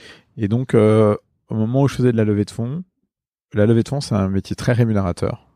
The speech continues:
Quand t'es bon, un bon leveur de fonds indépendant, c'est un mec qui peut, franchement, il peut torcher un million d'euros par an, quoi.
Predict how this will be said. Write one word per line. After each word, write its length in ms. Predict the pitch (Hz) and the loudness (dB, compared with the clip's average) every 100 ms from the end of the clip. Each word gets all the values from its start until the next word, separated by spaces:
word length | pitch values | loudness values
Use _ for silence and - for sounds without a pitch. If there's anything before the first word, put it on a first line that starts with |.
| _ | _
Quand 100 | - | -16
t'es 160 | - 104 | -8 -4
bon, 340 | 101 113 135 - - | -2 -4 -4 -10 -8
un 100 | 98 | 0
bon 140 | 123 | 2
leveur 240 | 127 120 | 4 4
de 100 | 120 | 2
fonds 240 | 113 123 120 | 0 -2 -4
indépendant, 580 | 98 104 101 101 101 131 - - - _ - | -4 -4 -2 -4 -4 -6 -10 -20 -20 _ -6
c'est 120 | 104 | 0
un 120 | 101 | 2
mec 180 | 107 117 | 2 0
qui 100 | - | -4
peut, 240 | - 98 - | -2 -2 -4
franchement, 220 | - 110 123 | -6 0 0
il 60 | |
peut 100 | - | 0
torcher 220 | 101 - | -4 0
un 60 | 107 | 0
million 200 | 107 107 | 0 0
d'euros 180 | 101 98 | 0 0
par 120 | 95 | 0
an, 100 | 90 | -4
quoi. 140 | - | -10